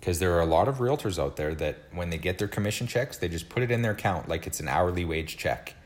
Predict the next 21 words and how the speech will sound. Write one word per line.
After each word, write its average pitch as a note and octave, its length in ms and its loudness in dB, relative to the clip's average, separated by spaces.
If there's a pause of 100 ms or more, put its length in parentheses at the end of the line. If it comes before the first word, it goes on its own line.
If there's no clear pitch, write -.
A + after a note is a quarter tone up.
(520)
Without F#2 320 2
thinking F#2+ 260 0
too G2 140 -2
much F2+ 180 0
about D#2+ 240 0
it, - 140 -2
they D#2 100 -2
just, D2+ 420 -4 (680)
it's - 160 -6
payday E2 400 2
for C#2+ 140 -8
them. G1+ 240 -10 (1200)
But E2+ 120 -2
set G#2+ 220 4
it C#3 100 6
up C3+ 140 6
like C3 180 4
a A#2 60 2
business, F#2+ 440 0
structure - 560 0
it. - 260 -4